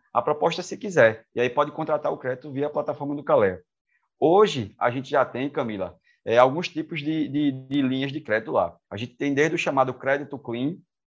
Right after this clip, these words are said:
que é, é o crédito sem garantia, certo? Até crédito com garantia de imóveis, de veículos. É, é, hoje a gente tem, inclusive, repasses de B N D E S sendo feito, é, via Calea, certo? Onde a gente tem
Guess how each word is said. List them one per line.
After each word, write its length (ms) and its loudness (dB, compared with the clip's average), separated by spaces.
que 100 2
é, 340 8
é 60 4
o 60 -2
crédito 300 -4
sem 180 -8
garantia, 600 0
certo? 460 0
Até 400 4
crédito 340 -6
com 140 -10
garantia 320 0
de 80 -6
imóveis, 560 -2
de 160 -12
veículos. 680 -2
É, 540 8
é, 80 0
hoje 180 4
a 40 -2
gente 220 -8
tem, 320 -4
inclusive, 480 -4
repasses 760 4
de 120 2
B 120 6
N 160 4
D 80 6
E 160 8
S 140 -6
sendo 200 -8
feito, 500 -2
é, 640 4
via 200 2
Calea, 580 4
certo? 320 -6
Onde 80 -4
a 80 -4
gente 240 -8
tem 400 -4